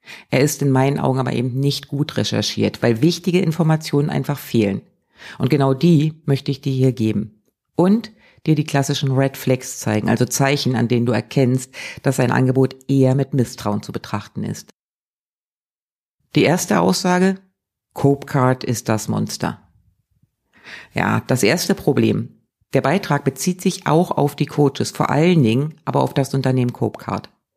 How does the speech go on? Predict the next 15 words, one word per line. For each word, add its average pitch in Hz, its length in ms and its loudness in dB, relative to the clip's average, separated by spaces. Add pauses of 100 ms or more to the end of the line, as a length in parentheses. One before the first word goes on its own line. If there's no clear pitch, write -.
(580)
Allein 143 300 4
damit 151 280 2
zeigt 151 260 -2
sich 143 140 -2
schon 135 180 -2
mal, 131 140 0
dass 135 160 0
die - 80 -6
Redaktion 135 440 -2
entweder 135 340 0
nicht 175 360 2
so 185 220 0
gut 202 320 -4
recherchiert 190 540 0
hat 190 140 0